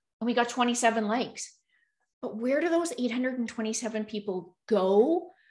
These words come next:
when they're taking the action? That's why it's so important to think about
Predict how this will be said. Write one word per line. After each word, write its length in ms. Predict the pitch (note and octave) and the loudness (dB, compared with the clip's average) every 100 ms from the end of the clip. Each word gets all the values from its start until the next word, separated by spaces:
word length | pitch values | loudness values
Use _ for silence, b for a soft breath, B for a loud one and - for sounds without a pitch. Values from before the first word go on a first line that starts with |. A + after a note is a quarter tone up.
| B | B
when 140 | - A3+ | -4 -2
they're 140 | A#3 | -2
taking 520 | A3+ - A#3+ A3+ A#3+ | -4 -6 -6 -4 -2
the 160 | A3 G#3 | 2 2
action? 460 | D#3+ G3 - - - _ _ b b b _ - | 0 -2 -8 -14 -16 _ _ b b b _ -4
That's 320 | G#3+ A#3+ C4 - A#3 | 0 2 0 -4 -10
why 580 | G#3+ G#3 G3+ G3+ E3 - - | -4 0 2 2 0 -6 -12
it's 200 | - - | -8 -6
so 280 | - G#3+ G#3 | 0 2 2
important 440 | G3+ G#3 - G3 | 0 -2 -4 -6
to 100 | G#3 | -10
think 420 | G3+ - F#3+ F#3+ - | -12 -6 -4 -4 -6
about 280 | F#3+ F3 | -6 -6